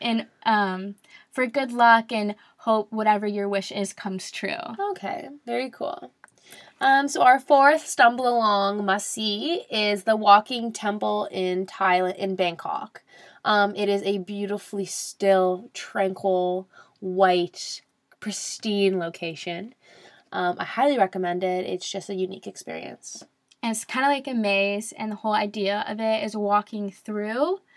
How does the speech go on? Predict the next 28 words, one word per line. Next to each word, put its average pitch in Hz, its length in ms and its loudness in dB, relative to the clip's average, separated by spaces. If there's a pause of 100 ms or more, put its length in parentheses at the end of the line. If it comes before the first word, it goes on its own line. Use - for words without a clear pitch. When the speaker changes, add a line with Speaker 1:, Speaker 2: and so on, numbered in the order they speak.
(260)
Speaker 1:
in 226 160 -4
a 208 100 0
walking 208 460 -2
meditation, 226 840 -4
and 214 340 -6 (360)
through 247 180 -2
it, 254 140 -4
it 226 100 -4
had 208 580 -2 (1300)
meanings 214 960 -2
and 208 560 -4 (120)
stuff 262 300 0
to 277 100 -2
think 277 280 -6
about. 208 580 2 (140)
And 233 140 -6
it 240 40 0
Speaker 2:
Yeah, 226 100 2
Speaker 1:
was 214 200 -4 (140)
Speaker 2:
very 311 220 -2
insightful. 294 720 -6
Speaker 1:
I 233 100 0
just 240 240 -8
am 233 140 -2
so 214 540 -2 (960)
intrigued 220 560 -2
with 208 240 -6
Buddhism, 269 640 0